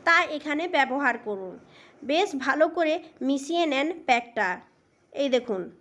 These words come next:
এই বেসনের দানা ভাব যাতে না থাকে, অবশ্যই একটু ভালো মানের গুঁড়ো হলুদ কিনবেন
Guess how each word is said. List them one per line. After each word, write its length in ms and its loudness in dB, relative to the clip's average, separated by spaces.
এই 200 6
বেসনের 640 2
দানা 340 4
ভাব 260 0
যাতে 320 0
না 240 6
থাকে, 440 -2
অবশ্যই 440 2
একটু 180 0
ভালো 360 4
মানের 400 0
গুঁড়ো 320 2
হলুদ 380 2
কিনবেন 460 4